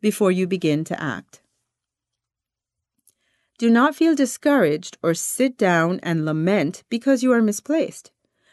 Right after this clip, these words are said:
No man was ever so misplaced, but he could not find the right place, and no man ever became so involved in the wrong business that he could not get into the right business.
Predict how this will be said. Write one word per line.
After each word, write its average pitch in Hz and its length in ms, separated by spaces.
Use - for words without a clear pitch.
No 233 320
man 320 280
was 185 160
ever 170 200
so 339 320
misplaced, 160 600
but 214 120
he 226 160
could 226 200
not 190 220
find 196 280
the 180 80
right 262 360
place, - 440
and 247 220
no 320 240
man 330 240
ever 226 260
became 208 400
so 262 340
involved 220 480
in 180 120
the 160 100
wrong 202 360
business 151 520
that 220 120
he 262 160
could 262 160
not 247 340
get 202 160
into 180 260
the 170 120
right 170 360
business. - 580